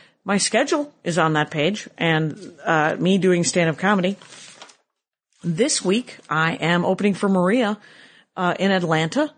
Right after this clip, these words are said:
and then in Washington, D C, and then I'm doing a live The Dork Forest in D C. So go to jackie cation dot com, the tour page, and check out where those things are gonna be happening. I think that's it, you guys.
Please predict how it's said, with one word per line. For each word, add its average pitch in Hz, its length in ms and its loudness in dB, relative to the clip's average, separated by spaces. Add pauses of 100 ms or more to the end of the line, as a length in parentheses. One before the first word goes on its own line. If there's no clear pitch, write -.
(120)
and 180 180 0
then 185 120 2
in 185 140 2
Washington, 165 480 -2
D 165 140 -2
C, 214 360 0
and 175 100 -2
then 185 100 0
I'm 185 120 0
doing 185 240 2
a 165 60 -2
live 190 640 -2 (140)
The 185 180 -4
Dork 185 240 0
Forest 220 460 -4
in 185 260 0
D 190 160 0
C. - 360 -6 (360)
So 175 180 -2
go 170 180 2
to 165 100 0
jackie 165 340 -2
cation 170 320 -4
dot 156 180 0
com, 156 300 0
the 143 80 -2
tour 254 280 0
page, 165 400 0 (360)
and 185 160 -4
check 185 180 -2
out 196 160 0
where 202 120 2
those 247 280 0
things 151 300 -2
are 151 60 -2
gonna 143 160 0
be 143 100 -2
happening. 135 440 -2 (440)
I 240 60 -4
think 285 220 0
that's 302 260 0
it, 349 180 0
you 202 80 -2
guys. 208 400 0